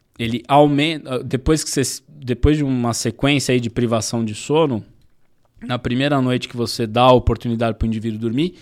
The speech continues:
você tem aumento da porcentagem de sono rem e aumento da porcentagem do estágio N três do sono não rem. E a gente acredita que isso acontece porque são,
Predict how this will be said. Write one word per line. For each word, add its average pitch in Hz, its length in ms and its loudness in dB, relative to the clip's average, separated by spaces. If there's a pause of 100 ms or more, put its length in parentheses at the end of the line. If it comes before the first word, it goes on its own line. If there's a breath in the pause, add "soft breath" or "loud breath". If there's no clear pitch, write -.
(380 soft breath)
você 127 220 -8
tem 123 260 -2
aumento 131 680 0
da 123 520 0
porcentagem 113 760 -4
de 104 80 -14
sono 113 240 -8
rem 147 400 0 (640 soft breath)
e 151 160 2
aumento 151 400 4
da 160 100 2
porcentagem 147 720 0
do 147 80 -4
estágio 147 440 0
N 160 120 0
três - 580 -2 (500)
do 117 140 -4
sono 120 260 -6
não 131 120 -6
rem. 110 200 -4 (320 soft breath)
E 131 60 -4
a 143 80 0
gente 175 240 0
acredita 170 560 2
que 170 160 -6 (160)
isso 180 160 -2
acontece 139 600 -4
porque 156 640 -4
são, 156 640 -4